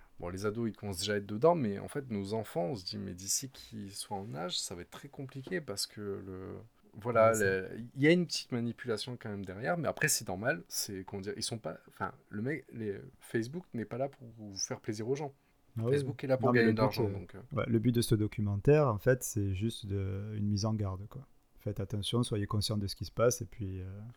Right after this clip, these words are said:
Speaker 2: puis tout ira
Speaker 1: Voilà.
Speaker 2: bien, quoi.
Speaker 1: Et le documentaire
Speaker 2: Ok.
Speaker 1: arrive à être, à se faire légitimer en te sortant des, des... Des,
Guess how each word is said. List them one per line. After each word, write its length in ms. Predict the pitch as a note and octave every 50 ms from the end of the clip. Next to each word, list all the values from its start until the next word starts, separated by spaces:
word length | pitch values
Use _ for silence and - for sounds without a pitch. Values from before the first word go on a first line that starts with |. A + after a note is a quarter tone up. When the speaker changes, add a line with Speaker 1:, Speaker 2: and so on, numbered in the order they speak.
| - _ _
Speaker 2:
puis 100 | - G2+
tout 120 | - - G2
ira 40 |
Speaker 1:
Voilà. 280 | G2+ G#2+ G#2 G2 F#2 -
Speaker 2:
bien, 100 | G2 G2
quoi. 120 | - C3+ - - _ _ _ _ _
Speaker 1:
Et 100 | G#2+ G#2
le 120 | G#2 G#2+ G#2
documentaire 640 | G#2+ G#2 F2+ - - G#2 G#2 G2+ - - A#2+ B2+ B2+
Speaker 2:
Ok. 40 | A#2+ G#2
Speaker 1:
arrive 280 | G2 F#2 F2 B2 A#2+ A#2
à 20 | A2
être, 220 | G2+ - - -
à 80 | A2 G2+
se 220 | F#2+ - - -
faire 200 | G#2+ - B2 A2
légitimer 760 | G#2+ G#2+ G#2+ G2+ G2+ G2+ - - - F#2+ F#2+ G2 A2+ B2 B2+
en 180 | A#2+ G#2+ G2 F2
te 120 | - -
sortant 380 | F#2 - F2 D#2+ - - A2 A2+
des, 340 | G#2 G#2 G2 F#2+ F#2+ F#2+ F2+
des... 360 | E2+ F2 F2+ F2+ F2 F2 E2+ F2+ - _ _ _ _ _ _ -
Des, 180 | - F#2 F2